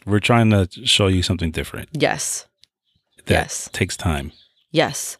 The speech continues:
Speaker 1: Then it takes your own experience
Speaker 2: And
Speaker 1: to go through.
Speaker 2: yes, and ultimately, even the Bible says, "Every man not ought to teach one another. The Holy Spirit will teach every one man himself."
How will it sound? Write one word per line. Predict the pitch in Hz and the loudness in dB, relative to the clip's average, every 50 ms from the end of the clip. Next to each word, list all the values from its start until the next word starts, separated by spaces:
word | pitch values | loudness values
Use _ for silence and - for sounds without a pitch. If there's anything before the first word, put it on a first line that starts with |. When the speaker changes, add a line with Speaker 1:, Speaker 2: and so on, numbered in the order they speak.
| _ _ | _ _
Speaker 1:
Then | - 120 113 | 2 4 4
it | 120 117 | 4 4
takes | - 143 135 - - | 4 2 2 4 2
your | 127 - | 2 2
own | - 101 113 117 | 4 4 4 4
experience | 107 95 - - - 107 101 95 90 87 - - | 4 2 0 0 2 2 2 2 0 -4 -2 -4
Speaker 2:
And | 101 87 | -4 -2
Speaker 1:
to | |
go | 98 95 90 | -2 -2 -2
through. | - 156 | 2 2
Speaker 2:
yes, | 196 190 156 - - | 4 4 4 2 2
and | 180 170 - | 0 2 4
ultimately, | - 214 240 - - 233 214 170 180 180 | 2 2 2 2 2 2 4 4 2 2
even | 175 185 202 | 2 2 2
the | 190 | 4
Bible | 190 185 185 185 | 4 4 2 2
says, | - - 226 175 143 - - - | 2 4 2 2 2 0 -2 0
"Every | - - 196 175 202 247 254 247 | 2 2 2 4 4 4 4 4
man | 226 202 202 202 202 196 175 165 | 4 4 4 4 4 4 4 4
not | 175 180 180 - - | 4 4 4 4 4
ought | - 170 175 - | 2 2 2 2
to | 180 170 | -2 -2
teach | - - - 226 - - | -2 0 0 0 0 0
one | - 175 156 151 | 0 0 0 0
another. | 156 151 156 151 135 139 127 139 - - - - _ - | 0 -2 -2 -2 -4 -4 -6 -8 -12 -18 -20 -20 _ -2
The | 170 160 | 0 2
Holy | 147 185 190 220 247 | 4 4 6 6 4
Spirit | 226 - - - 208 202 190 - | 4 2 2 2 2 2 2 2
will | - 165 175 | 0 -2 -4
teach | - - - 190 - - | -2 0 -2 0 0 0
every | - 175 175 160 185 180 | 2 2 2 4 2 0
one | 170 156 170 165 160 160 | 2 2 2 0 2 0
man | 160 160 160 156 | 0 0 0 0
himself." | 139 143 156 143 135 - - - 170 165 127 117 - - - - - - | 0 -2 -2 -2 -2 -4 0 2 2 2 2 0 -6 -10 -12 -12 -12 -16